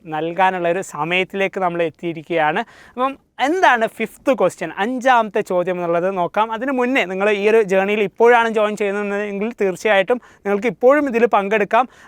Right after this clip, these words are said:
ആ, ആ, ആദ്യത്തെ നാല് ചോദ്യങ്ങൾക്കും ഉത്തരം നൽകാൻ ഇനിയും നിങ്ങൾക്ക് അവസരമുണ്ട്. നിങ്ങൾ പീസ് റേഡിയോ ആപ്പ് ഇൻസ്റ്റാൾ ചെയ്യുക, അതിനുശേഷം നിങ്ങൾ ലോഗിൻ ചെയ്യുക, അല്ലെങ്കിൽ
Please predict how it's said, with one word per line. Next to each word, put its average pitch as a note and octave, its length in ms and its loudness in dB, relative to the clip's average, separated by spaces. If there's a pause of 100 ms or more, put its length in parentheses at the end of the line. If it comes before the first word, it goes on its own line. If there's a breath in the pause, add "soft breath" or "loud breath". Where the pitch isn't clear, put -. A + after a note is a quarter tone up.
ആ, F#3+ 40 4
ആ, F#3+ 340 2 (180)
ആദ്യത്തെ G#3+ 280 -2
നാല് A3 360 2
ചോദ്യങ്ങൾക്കും G#3+ 720 -2
ഉത്തരം G3 300 -4
നൽകാൻ G3+ 320 -2
ഇനിയും A#3 480 -4
നിങ്ങൾക്ക് A3 360 -2
അവസരമുണ്ട്. F#3+ 580 -2
നിങ്ങൾ F3+ 260 -6
പീസ് F#3 220 -8
റേഡിയോ F#3+ 340 -2
ആപ്പ് E3 340 -4
ഇൻസ്റ്റാൾ F#3 380 -2
ചെയ്യുക, F3+ 400 -2 (260 loud breath)
അതിനുശേഷം F#3+ 520 -2
നിങ്ങൾ G3 320 0
ലോഗിൻ F#3+ 540 0
ചെയ്യുക, G3 320 -2
അല്ലെങ്കിൽ F#3+ 360 -4